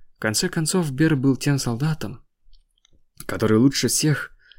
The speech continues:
знал, как функционирует муравьиная колония. Он вежливым тоном ответил: "Уникальная способность королевы.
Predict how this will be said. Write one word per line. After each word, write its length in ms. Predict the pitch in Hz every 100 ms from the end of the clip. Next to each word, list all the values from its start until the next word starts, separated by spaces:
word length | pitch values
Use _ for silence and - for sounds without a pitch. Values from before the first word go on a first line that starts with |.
| - _ _ _ - -
знал, 400 | - 107 143 151
как 180 | - -
функционирует 680 | 113 110 113 127 143 123
муравьиная 560 | - 107 104 135 127 123
колония. 640 | - 123 139 113 65 - - - - - _ _ _ _
Он 200 | 113 98
вежливым 500 | 110 160 151 147 135
тоном 340 | 135 139 135
ответил: 640 | 127 123 120 107 - 131 135 - _ _ _ _ _ _
"Уникальная 1040 | - - - - - 110 107 107 107 104 104
способность 1040 | - - 110 - - 110 113 113 - -
королевы. 800 | - 110 110 104 98 - - -